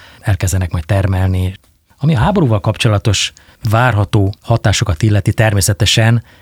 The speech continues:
egy békeközdés, egy tűzszünet, tehát az lenne a legjobb. Azért azt látszódott, hogy az elmúlt hónapokban, ahogy nőtt a lehetősége annak, hogy valamilyen fajta megegyezés, legalábbis párbeszéd kibontakozik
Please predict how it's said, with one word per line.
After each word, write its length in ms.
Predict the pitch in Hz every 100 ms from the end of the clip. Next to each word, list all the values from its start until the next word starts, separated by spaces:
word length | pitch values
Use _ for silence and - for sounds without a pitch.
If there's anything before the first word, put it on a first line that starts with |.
| _
egy 140 | - 90
békeközdés, 920 | 107 107 98 104 92 98 95 90 -
egy 200 | 95 82
tűzszünet, 680 | - 104 - 107 95 95 90
tehát 180 | 101 -
az 140 | 98
lenne 180 | 92 92
a 100 | 87
legjobb. 580 | 92 98 104 117 123 - - - - -
Azért 220 | 120 113
azt 140 | 110 -
látszódott, 720 | 135 139 - 104 101 113 -
hogy 460 | - 104 104 101 - - - -
az 100 | 104
elmúlt 320 | 113 123 104
hónapokban, 800 | 104 104 98 - 98 98 104 113 -
ahogy 380 | 113 101 101 -
nőtt 320 | 117 123 -
a 160 | 98 98
lehetősége 580 | 101 104 101 - 95 92
annak, 240 | 104 98
hogy 140 | 95
valamilyen 360 | 90 117 123 107
fajta 320 | - 98 -
megegyezés, 720 | 95 98 92 92 90 92 87
legalábbis 560 | 90 117 120 101 95 -
párbeszéd 800 | - 104 107 104 95 - 92 -
kibontakozik 800 | - 104 104 101 - 92 95